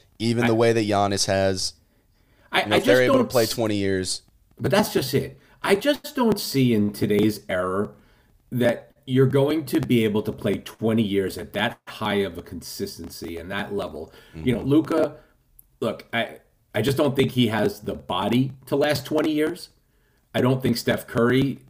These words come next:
Speaker 2: is gonna play and, and be able to score that many more points 'cause, you, you know, he's, he's just not gonna be able to put up, you know, thirty-eight thousand points. He'll be up there. You know, I, I don't think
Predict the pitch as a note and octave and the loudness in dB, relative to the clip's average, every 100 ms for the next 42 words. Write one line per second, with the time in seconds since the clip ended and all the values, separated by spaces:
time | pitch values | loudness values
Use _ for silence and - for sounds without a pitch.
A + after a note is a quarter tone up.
0 | - A#2+ - C3+ - G#2 C3+ C3+ B2+ - | -4 -2 0 0 0 0 2 2 0 -6
1 | - A2+ A2+ A#2 A2 A#2+ A2+ A#2 - A2 | -4 -2 -2 -4 -2 0 0 -2 -4 -2
2 | A2+ G2 G#2 G#2 A2+ A2 A2 G#2 G2+ A2 | 0 0 -2 -4 -2 -2 -2 -4 -4 -4
3 | A2+ - - - F2+ - _ _ - F#2+ | -2 -6 -8 -12 -12 -16 _ _ -10 -8
4 | F2+ G2 F#2+ A2 - C3+ A#2 G#2+ G#2+ F2+ | -8 -10 -10 -12 -10 -6 -4 -4 -6 -6
5 | F#2 F2 E2 F#2+ F2 - - _ _ _ | -8 -10 -10 -10 -10 -12 -16 _ _ _
6 | - F#2 C#2 G#2 E2+ E2+ D#2 D#2 D2+ - | -12 -12 -10 -12 -10 -12 -12 -12 -14 -18
7 | D#2+ D#2 - _ _ - A#3+ C3 - C3+ | -18 -18 -20 _ _ -2 0 2 0 -2
8 | D2+ - - _ _ _ _ G#2+ G#2+ A#2 | -8 -10 -14 _ _ _ _ -2 -2 -4
9 | - A#2+ - A#2+ B2+ C#3 C#3 | -2 -2 0 2 2 2 2